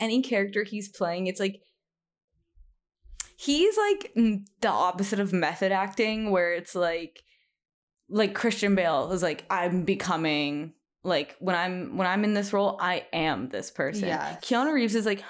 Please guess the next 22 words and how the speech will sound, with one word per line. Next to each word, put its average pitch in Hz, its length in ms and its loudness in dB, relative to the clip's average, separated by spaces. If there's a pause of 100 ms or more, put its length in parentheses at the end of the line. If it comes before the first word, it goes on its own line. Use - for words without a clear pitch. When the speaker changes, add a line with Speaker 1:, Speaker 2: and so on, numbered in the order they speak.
Speaker 1:
"Hmm, 175 500 2 (200)
what 240 180 2
if 523 120 4 (220)
I, 185 400 0
Keanu 175 500 0
Reeves, 180 580 -2
was 208 180 2
also 233 340 2
kind 170 240 -2
of 170 160 -6
like 156 380 -2
this 170 160 -4
person 160 340 -2
a 160 40 0
little 151 220 0
bit? 139 240 0
Like, 185 160 0
I 190 40 4
did 160 220 -2
the 156 80 -10
things 170 220 -2
this, 180 220 -4